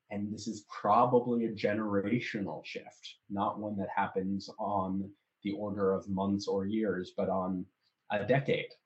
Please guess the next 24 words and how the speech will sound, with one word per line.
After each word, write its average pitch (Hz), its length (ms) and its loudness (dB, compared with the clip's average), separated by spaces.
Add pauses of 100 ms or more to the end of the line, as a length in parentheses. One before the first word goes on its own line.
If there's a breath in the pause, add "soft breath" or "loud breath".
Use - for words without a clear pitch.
(360 loud breath)
Uh, 104 240 6
and 110 240 2
so 110 260 6
we've 107 260 2
got 120 300 6
work 117 320 0
to 104 120 -2
do, 101 440 0
but 113 140 4
I 101 120 2
think 101 280 -6
that 95 240 -2
the 92 120 -4 (120)
trends 107 420 2
are 92 100 2
positive. 117 680 4 (720 soft breath)
Even 107 540 0
the 101 260 0
latest, 104 680 -2 (760)
uh, 101 340 4 (440)
A 120 180 12
I 113 180 8
index 107 580 0
from 101 680 2